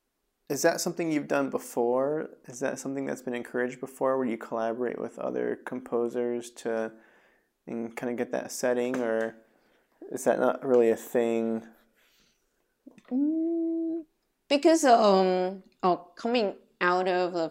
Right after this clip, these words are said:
Speaker 2: film scoring program from Columbia College, I know the other, uh, school, they also do it. Like, we are group of musician composers,
Speaker 1: Mm-hmm.
Speaker 2: and, like, every week we just sh-, do a cue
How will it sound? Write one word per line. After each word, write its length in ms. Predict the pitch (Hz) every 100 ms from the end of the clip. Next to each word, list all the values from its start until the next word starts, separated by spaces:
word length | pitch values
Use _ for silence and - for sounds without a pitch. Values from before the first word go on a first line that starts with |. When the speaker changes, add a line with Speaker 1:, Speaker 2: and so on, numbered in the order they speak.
| -
Speaker 2:
film 400 | - 180 170 170
scoring 580 | 175 - - 160 175 202
program 540 | 208 233 233 226 226 220
from 160 | 208 185
Columbia 360 | 185 180 175
College, 420 | 175 185 202 208 -
I 100 | 214
know 180 | 240 277
the 140 | 214
other, 600 | 175 196 196 190 180 147 -
uh, 140 | 175
school, 760 | 170 - - 208 160 147 151 160
they 120 | 160
also 260 | 160 190 170
do 220 | 170 170
it. 120 | 156
Like, 240 | 156 151 - - _ _ -
we 340 | 196 190 180
are 300 | 156 165 165 - _ _ _ _ _ -
group 260 | 202 196 170
of 240 | 160 160 _ 160
musician 640 | 165 156 160 160 156 156 -
composers, 800 | 160 165 185 165 143 165 202 -
Speaker 1:
Mm-hmm. 260 | - 104 123 _
Speaker 2:
and, 160 | 180 180
like, 180 | 170 170
every 260 | - 190 214
week 760 | 180 180 180 180 175 - _ _ _ _ _ _
we 200 | 170 180
just 360 | 180 180 - -
sh-, 300 | - - - -
do 180 | 175 170
a 60 |
cue 680 | 151 - - 165 170 170 175